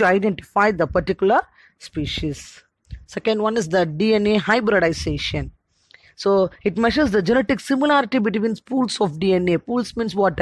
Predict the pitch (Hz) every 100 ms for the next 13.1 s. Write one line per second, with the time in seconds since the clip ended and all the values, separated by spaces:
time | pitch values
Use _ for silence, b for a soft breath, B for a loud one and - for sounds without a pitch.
0 | 156 143 B B - 175 190 165 302 285
1 | 220 185 135 185 175 151 151 160 208 277
2 | 294 220 254 - 220 156 220 220 190 180
3 | 160 208 381 _ b b 175 196 233 220
4 | 185 - 233 240 247 226 190 220 240 202
5 | 185 175 180 196 - 170 - 190 214 208
6 | 175 156 190 196 233 180 180 147 185 208
7 | 202 226 370 _ b b - 165 151 151
8 | 180 254 - 147 - - 151 - _ _
9 | _ _ B B B 226 240 254 240 214
10 | 160 233 233 226 254 262 277 - 208 175
11 | 156 - _ _ 170 190 240 233 220 208
12 | 226 - 190 175 - 254 262 - - 233